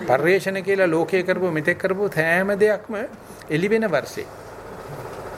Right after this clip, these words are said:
එළි වෙන වර්ෂේ මම ඔය ගියාට පස්සේ කතා කරන දෙතුන් දෙනෙක් මට හැමදාම මේ පිළිබඳව හැම YouTube එකක්ම මට එනවා.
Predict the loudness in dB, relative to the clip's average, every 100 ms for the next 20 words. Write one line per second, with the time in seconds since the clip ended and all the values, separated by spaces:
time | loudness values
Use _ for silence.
0 | -12 -12 -12 -14 -6 -2 2 0 2 -2
1 | 0 -4 -2 -2 -2 2 2 2 -2 -2
2 | -2 0 0 0 0 -2 0 0 0 2
3 | 0 2 2 2 -2 0 2 2 2 2
4 | 2 2 2 2 0 2 2 2 2 2
5 | 4 2 2 0 2 2 2 0 2 0
6 | 0 -4